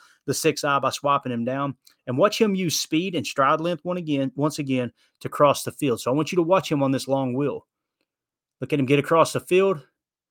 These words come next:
fight his way through traffic, and he is already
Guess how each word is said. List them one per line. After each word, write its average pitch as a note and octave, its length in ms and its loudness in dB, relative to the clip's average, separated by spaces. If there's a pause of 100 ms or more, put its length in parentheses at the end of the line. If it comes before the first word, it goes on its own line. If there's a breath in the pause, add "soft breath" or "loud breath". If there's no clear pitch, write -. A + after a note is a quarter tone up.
(260)
fight C#3 160 4
his B2 120 0
way D3 180 2
through D3 200 -2
traffic, D#3+ 640 -4 (720)
and A#2 160 -8
he D#3 200 2
is A#2+ 160 0
already C#3 880 4